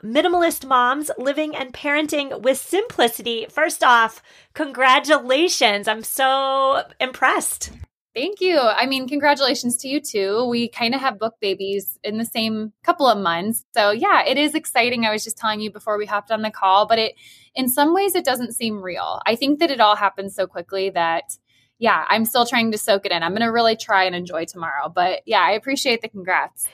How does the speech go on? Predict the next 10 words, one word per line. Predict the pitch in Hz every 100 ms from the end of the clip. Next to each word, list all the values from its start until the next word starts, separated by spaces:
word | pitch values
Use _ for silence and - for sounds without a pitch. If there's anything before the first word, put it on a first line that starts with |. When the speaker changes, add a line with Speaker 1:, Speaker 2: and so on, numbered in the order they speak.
| -
Speaker 1:
<laughs> | - - 294 - - 392 370 - - -
Well, | 294
I | 311
guess | 320 - - - - - _ _ -
we | 254 311
should | 330
start | - 302 269 -
there. | 269 208 190
Tell | - 269 302
us, | 339 233 233 233 -